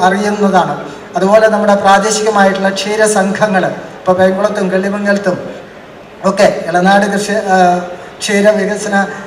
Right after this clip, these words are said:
സംഘത്തെക്കുറിച്ച് ഞാൻ പ്രത്യേകിച്ച് പറയേണ്ടതില്ല. അവരാണ് ഇതിന് ആതിഥ്യം അരുളുന്നത്. വളരെ, ആ, ഗംഭീരമായ രീതിയിൽ തന്നെ ഈ ക്ഷീര കർഷകരെ സംരക്ഷിക്കുന്നതിനും എല്ലാ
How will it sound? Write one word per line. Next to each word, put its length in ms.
സംഘത്തെക്കുറിച്ച് 640
ഞാൻ 240
പ്രത്യേകിച്ച് 380
പറയേണ്ടതില്ല. 680
അവരാണ് 400
ഇതിന് 360
ആതിഥ്യം 440
അരുളുന്നത്. 480
വളരെ, 280
ആ, 40
ഗംഭീരമായ 560
രീതിയിൽ 380
തന്നെ 220
ഈ 40
ക്ഷീര 260
കർഷകരെ 480
സംരക്ഷിക്കുന്നതിനും 800
എല്ലാ 180